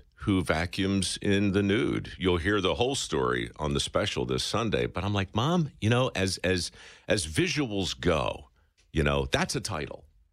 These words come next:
That's a title that people are gonna, it, it begs a question." And the question, of course, is, "Do you vacuum in the nude, Missus Rowe?"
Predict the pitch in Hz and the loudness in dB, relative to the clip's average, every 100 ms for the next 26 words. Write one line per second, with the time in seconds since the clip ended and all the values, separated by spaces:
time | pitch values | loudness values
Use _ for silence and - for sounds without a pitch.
0 | - 127 147 139 123 104 98 87 - 101 | -4 -2 0 -2 2 2 2 0 -2 -2
1 | 87 87 76 71 71 71 65 - - - | -2 0 0 2 0 -2 -4 -14 -6 -2
2 | 113 - _ _ 110 - 123 123 107 98 | -2 -4 _ _ -2 0 0 0 -2 -6
3 | - 85 80 - - - - - - 92 | -2 0 0 -2 -8 -10 -14 -16 2 2
4 | 87 110 110 95 82 - 85 80 69 60 | 4 2 2 0 0 2 2 2 0 -2
5 | - - - 58 58 65 80 80 98 98 | -8 -6 0 2 2 2 2 0 0 0
6 | 101 104 104 120 123 120 131 131 127 190 | 2 2 0 0 0 0 0 0 0 0
7 | 254 | -2